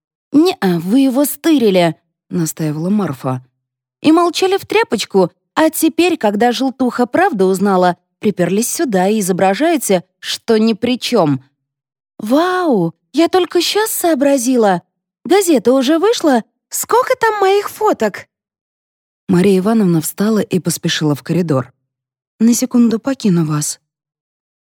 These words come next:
Мы с Лугуньей остались вдвоем. Некоторое время в комнате висела тишина. «Знаю, как обстояло дело», — произнесла я наконец.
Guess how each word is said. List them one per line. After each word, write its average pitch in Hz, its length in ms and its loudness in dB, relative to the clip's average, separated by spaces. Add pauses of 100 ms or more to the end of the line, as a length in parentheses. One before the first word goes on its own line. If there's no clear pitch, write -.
Мы 240 160 4
с 254 100 -4
Лугуньей 254 520 2
остались 233 440 0
вдвоем. 160 600 -2 (520)
Некоторое 180 540 2
время 190 320 2
в 147 60 -6
комнате 185 500 0
висела 156 400 -2
тишина. 170 560 -2 (1080)
«Знаю, 240 460 4
как 240 200 0
обстояло 233 600 2
дело», — 196 480 2 (240)
произнесла 156 560 0
я 165 160 0
наконец. 147 600 -2